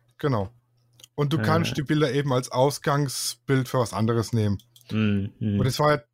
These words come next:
Speaker 1: das war jetzt alles der Stable-Algorithmus. Die anderen finde ich persönlich nicht so geil,
Speaker 2: Ja.
Speaker 1: muss ich sagen.
Speaker 2: Kommen da dann da schlechtere Bilder raus, oder?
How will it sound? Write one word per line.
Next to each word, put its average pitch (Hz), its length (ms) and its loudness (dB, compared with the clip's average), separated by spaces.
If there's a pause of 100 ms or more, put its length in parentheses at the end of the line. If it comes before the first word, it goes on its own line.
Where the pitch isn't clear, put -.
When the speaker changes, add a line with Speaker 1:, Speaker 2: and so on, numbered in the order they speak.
(140)
Speaker 1:
das 127 220 -2
war 131 120 4
jetzt 123 160 -4
alles 127 260 -2
der 120 200 2
Stable-Algorithmus. 117 1120 0
Die 135 120 -2
anderen 160 480 6 (540)
finde 156 320 0
ich - 140 -2
persönlich 147 500 0
nicht 170 200 -2
so 220 220 -2
geil, 208 680 0 (140)
Speaker 2:
Ja. 135 380 2
Speaker 1:
muss 185 240 2
ich 185 120 -6
sagen. 208 560 0 (1000)
Speaker 2:
Kommen 151 180 -4
da 170 140 0
dann 143 180 0
da 131 140 2
schlechtere 139 480 0
Bilder 160 360 0
raus, 170 340 0
oder? 120 420 0